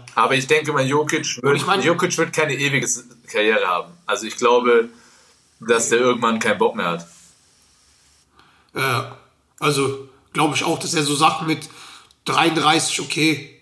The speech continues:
Speaker 2: aus die Maus. Und, und, und Aaron Gordon, der war ja schon irgendwo Franchise-Spieler in Orlando und hatte,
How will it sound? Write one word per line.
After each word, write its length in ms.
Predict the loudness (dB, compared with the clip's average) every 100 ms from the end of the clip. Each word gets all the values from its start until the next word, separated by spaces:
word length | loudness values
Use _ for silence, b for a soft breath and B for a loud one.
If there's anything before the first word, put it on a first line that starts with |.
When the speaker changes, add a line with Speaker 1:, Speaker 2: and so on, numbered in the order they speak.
| _
Speaker 2:
aus 280 | -4 -2 -2
die 80 | -4
Maus. 520 | -4 -6 -8 -10 b b b b b b b b b b
Und, 140 | 0
und, 200 | 2 0
und 200 | -2 0
Aaron 260 | 2 2 2
Gordon, 460 | 2 2 2 -4 -12 -16 -4
der 200 | -2 2
war 120 | 2
ja 120 | 2
schon 160 | 2 0
irgendwo 220 | 0 0
Franchise-Spieler 840 | 0 0 0 0 0 0 0 -2
in 100 | -2
Orlando 320 | -2 0 -2 -4
und 520 | -6 -10 -16 -8 -6
hatte, 440 | -2 -2 -2 -6